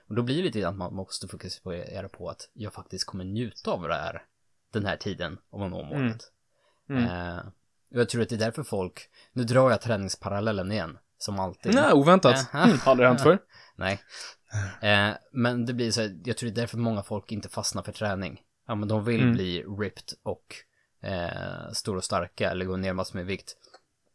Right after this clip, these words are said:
Speaker 1: Men de tycker träningen är tråkig. Ja, men det kommer
Speaker 2: Mm.
Speaker 1: ju aldrig ske, liksom. Du kommer ju inte känna någon satisfaction av att, liksom, gå in i gymmet eller, liksom,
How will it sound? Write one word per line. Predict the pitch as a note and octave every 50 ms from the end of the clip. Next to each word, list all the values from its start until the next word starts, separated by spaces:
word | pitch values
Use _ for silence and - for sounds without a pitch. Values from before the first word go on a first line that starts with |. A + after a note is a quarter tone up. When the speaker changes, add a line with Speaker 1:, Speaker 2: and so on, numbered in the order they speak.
| _ _ _ _ _ _ _
Speaker 1:
Men | - - A#2
de | C#3+ D3
tycker | - C3+ A#2 B2
träningen | - - C3+ C3 A#2 A2 G2+ G2+ G#2+
är | G#2
tråkig. | - - C3+ G2 - - - - A2 - - _ _ _ _ _ _ _ _ _ _ _ _ _ -
Ja, | - B2+
men | B2 A#2
det | B2+
kommer | - - B2 B2
Speaker 2:
Mm. | B2 B2 B2
Speaker 1:
ju | B2+ -
aldrig | - E3 C3+ A2+ G2 F2+ F#2 G2 -
ske, | - A#2 G2 C2+ A#1
liksom. | C2 - - - F2+ F#2
Du | G#2+
kommer | - B2+ B2+ C3
ju |
inte | A#2+ - - G#2+
känna | - - B2 A2+ G2+ A2
någon | A#2+ A#2+ G#2+ F#2+ F#2 - - -
satisfaction | - - - - - - - C3+ A#2 - - - G2 F2+
av | F2+ F#2 F#2 F#2 F#2 F#2
att, | F2+ - -
liksom, | G2+ F2 E2+ - - F2 E2+ F2 - _ _ _ _ _ _ _ _ _ _ _ _ _ _ _ _ _ -
gå | - A#2
in | A2 A#2 A#2+ A#2+
i |
gymmet | A2 F#2 F2+ F2+ E2+ F2 F2 - - -
eller, | F#2+ E2+ F2 F2+
liksom, | F2+ F2+ F2 - - F2 E2+ F2 -